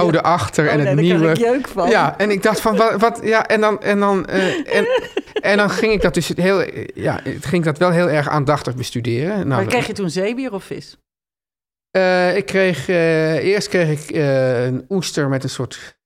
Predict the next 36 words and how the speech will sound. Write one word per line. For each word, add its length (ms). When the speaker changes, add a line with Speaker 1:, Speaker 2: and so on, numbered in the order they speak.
Speaker 1:
kruim 420
eroverheen. 640
Speaker 2:
Hmm. 300
Speaker 1:
En 120
daarna 280
kreeg 320
ik 100
iets 140
met, 280
eh, 360
iets 160
met 140
krab. 500
Speaker 2:
Oké, 380
dus 160
dat 140
Speaker 1:
En 140
toen 140
ging 180
ik 100
dus 140
wel 240
vragen 460
van, 120
"Maar 160
waar 240
is," 160
want 140
ik 80
kon 160
het 140
zelfs 240
toen 120
ik 80
het 160
kreeg, 580